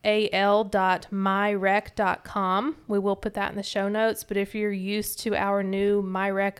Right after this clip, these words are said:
online registration system, it's just the same process there. Um,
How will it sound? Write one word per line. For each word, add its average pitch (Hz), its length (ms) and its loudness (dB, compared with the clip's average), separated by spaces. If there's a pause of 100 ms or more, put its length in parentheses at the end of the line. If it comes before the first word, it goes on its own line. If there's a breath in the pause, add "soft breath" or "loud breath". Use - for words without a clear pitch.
online 196 380 -2
registration 277 680 0
system, 262 460 0
it's - 240 -4
just - 240 -10
the 202 80 -6
same 202 480 0 (400 soft breath)
process 190 500 0
there. 185 480 0 (460 soft breath)
Um, 196 560 2